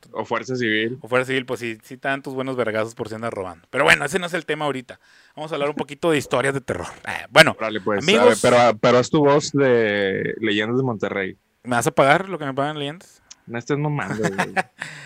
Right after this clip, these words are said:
Speaker 2: Ah, vamos a contarla a, a lo que nos dice esta página, Peligro es fake a la verga, güey.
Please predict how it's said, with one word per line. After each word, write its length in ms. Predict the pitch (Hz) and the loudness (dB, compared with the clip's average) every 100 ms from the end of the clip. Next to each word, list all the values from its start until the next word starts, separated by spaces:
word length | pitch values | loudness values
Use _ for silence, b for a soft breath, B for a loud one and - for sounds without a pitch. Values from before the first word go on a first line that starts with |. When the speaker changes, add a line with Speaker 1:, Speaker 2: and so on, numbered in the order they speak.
| B 151 | B 4
Speaker 2:
Ah, 180 | 156 160 | 6 6
vamos 140 | 185 | 4
a 60 | 202 | 2
contarla 540 | 165 151 160 180 180 | 0 2 4 6 4
a, 180 | 147 139 143 | 4 4 6
a 40 | |
lo 120 | 143 | 4
que 80 | 147 | 4
nos 100 | 143 | 0
dice 160 | 160 180 | 0 0
esta 180 | 185 | 0
página, 300 | - 147 151 | 2 0 0
Peligro 260 | 135 135 151 | 2 4 4
es 120 | 160 | 4
fake 240 | 135 110 123 | 2 0 -2
a 40 | |
la 80 | 98 | -4
verga, 280 | 95 98 | -6 -10
güey. 140 | 92 | -14